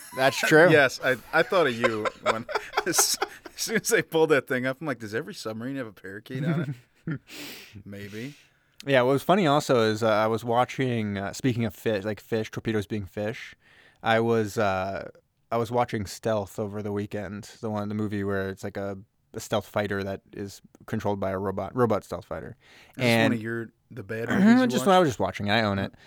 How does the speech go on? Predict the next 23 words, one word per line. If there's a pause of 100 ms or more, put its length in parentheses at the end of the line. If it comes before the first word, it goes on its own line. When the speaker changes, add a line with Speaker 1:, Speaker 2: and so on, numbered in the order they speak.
Speaker 2:
Oh,
okay.
Speaker 1:
And,
and
at
one
point
they
shoot
missiles
trying
to
destroy
this
robot,
and
they
say,
uh,
"Birds
in
the
sky."